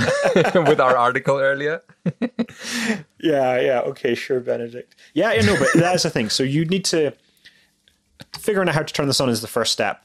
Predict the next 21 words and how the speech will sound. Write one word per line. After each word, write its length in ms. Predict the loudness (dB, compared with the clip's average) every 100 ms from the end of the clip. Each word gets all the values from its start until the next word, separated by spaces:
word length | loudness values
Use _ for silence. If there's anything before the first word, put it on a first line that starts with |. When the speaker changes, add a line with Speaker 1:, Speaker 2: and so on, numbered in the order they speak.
| -4
Speaker 2:
but, 280 | -2 -2 -4
uh, 240 | -4 -4
you 100 | -4
might 160 | -4 -2
just 160 | -2 -2
wanna 160 | 0
look 280 | 0 0 -2
and 100 | -4
you 60 | -2
might 180 | -2
see 100 | 0 0
that 120 | -2
it's 100 | -2
got 140 | -4
no 100 | -4
benefit 400 | -2 -4 -6 -8
to 120 | -6
your 40 | -4
workload. 460 | -4 -6 -12 -14 -18 -10
Um, 460 | -4 -2 -4 -8 -18 -8
people, 400 | -4 -2 -4